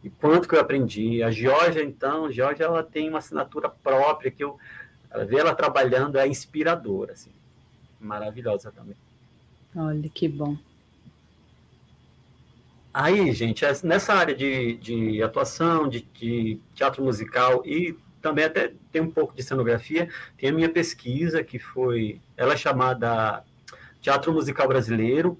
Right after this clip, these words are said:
Speaker 1: Caminhos na Formação de um Saltimbanco Professor, que eu falo justamente nesses três momentos da minha vida, mon-, é,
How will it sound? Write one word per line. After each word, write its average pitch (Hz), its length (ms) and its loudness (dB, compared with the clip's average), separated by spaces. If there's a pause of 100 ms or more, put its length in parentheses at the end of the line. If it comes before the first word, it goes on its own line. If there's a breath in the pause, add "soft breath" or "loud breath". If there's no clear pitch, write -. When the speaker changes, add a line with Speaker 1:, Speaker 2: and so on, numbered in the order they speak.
Speaker 1:
Caminhos 139 540 0
na 147 100 2
Formação 139 680 -2
de 143 120 -4
um 147 80 -4
Saltimbanco 139 680 -2
Professor, 127 680 -4 (400 loud breath)
que - 80 -2
eu 165 60 2
falo 180 340 2
justamente 170 640 0
nesses 147 320 -2
três 185 260 2
momentos 147 520 2
da 123 80 2
minha 120 220 0
vida, 117 540 0 (320 soft breath)
mon-, 160 280 2 (120)
é, 120 420 0